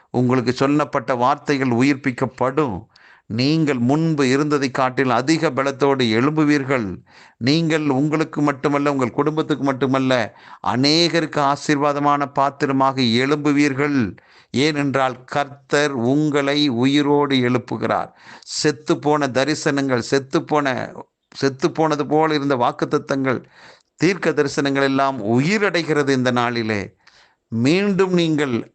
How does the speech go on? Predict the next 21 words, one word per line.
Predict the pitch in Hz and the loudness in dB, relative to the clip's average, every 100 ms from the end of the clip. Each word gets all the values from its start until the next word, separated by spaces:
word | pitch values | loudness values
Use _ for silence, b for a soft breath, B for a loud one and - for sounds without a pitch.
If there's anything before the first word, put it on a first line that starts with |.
| _ | _
முன்பிருந்தது | 110 135 180 160 156 147 139 | -2 0 2 2 0 0 -2
காட்டிலே | 139 131 127 131 117 | -2 -2 0 2 2
எழும்புவீர்கள், | 135 151 139 131 120 123 | 2 2 2 0 0 -2
பிரகாசிப்பீர்கள். | 120 117 113 - 107 - 107 110 | -2 -2 -4 -6 -10 -8 -8 -4
ஆகவே | 101 107 107 113 104 B B B - | -4 -2 -2 -2 -4 B B B -4
இந்த | 107 | 0
உயிர் | 113 143 127 | 4 2 2
தெழுந்த | 131 131 135 | 0 0 2
நல்ல | 135 143 160 | 2 0 0
நாளிலே | 151 113 110 110 104 95 107 | 0 0 0 -2 -2 -4 -6
நல்ல | 101 113 127 127 | -4 -2 0 -2
செய்தி | - 135 147 151 | 0 0 2 0
உங்கள் | 135 131 | 0 0
வாழ்விலே | 120 120 123 120 117 110 - b b b | 0 0 0 0 0 -2 -8 b b b
வந்திருக்கிறது. | 104 147 156 151 139 123 113 113 95 90 b b b - | -4 0 0 -2 0 0 0 -2 -4 -10 b b b -6
மகிழ்ச்சியோடு | 107 139 160 202 - 185 180 160 | -2 0 0 -2 0 2 2 0
இந்த | 135 | 0
நாளை | 131 127 123 | 0 -2 -2
கொண்டாடுங்கள். | 123 120 113 113 110 104 92 - b b b - | -2 0 0 -2 -2 -4 -4 -12 b b b -6
அஹ், | 104 98 | -4 -2
நன்மையை | 101 127 180 196 190 160 | -2 -2 0 0 2 0